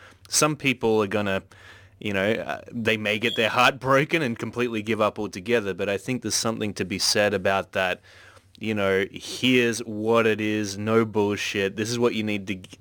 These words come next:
do to get better. You know, your, your work is okay, but you, there's some steps you need to take to get it to the next level. And I don't know what Pencil Jack is like now. It's honestly been a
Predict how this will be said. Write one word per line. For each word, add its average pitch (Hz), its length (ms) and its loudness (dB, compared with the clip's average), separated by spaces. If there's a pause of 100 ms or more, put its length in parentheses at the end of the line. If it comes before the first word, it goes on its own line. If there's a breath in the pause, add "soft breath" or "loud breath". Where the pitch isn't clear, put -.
(140)
do 107 220 0
to 95 80 -4
get 85 260 -2
better. 87 380 0 (100)
You 98 120 -6
know, 101 60 0
your, 101 220 0
your 92 160 -4
work 120 320 2
is 110 280 -4 (180)
okay, 101 540 0 (280 soft breath)
but 90 260 -2 (200)
you, 101 200 -10
there's 98 180 -2
some 101 160 -6
steps - 340 -4
you 98 40 -6
need 92 140 -6
to 92 80 -4
take 87 320 -6
to 92 80 -10
get 85 240 -2
it 87 100 -4
to - 80 -12
the 85 120 -8
next 82 280 0
level. 82 400 0 (360 loud breath)
And 98 440 0 (520 loud breath)
I 131 80 2
don't 190 80 4
know 170 100 6
what 131 120 4
Pencil 127 280 0
Jack 113 260 4
is 98 120 -4
like 92 180 -2
now. 110 200 -2
It's - 160 -6 (300)
honestly 117 440 -2
been 104 240 -6
a 113 60 -4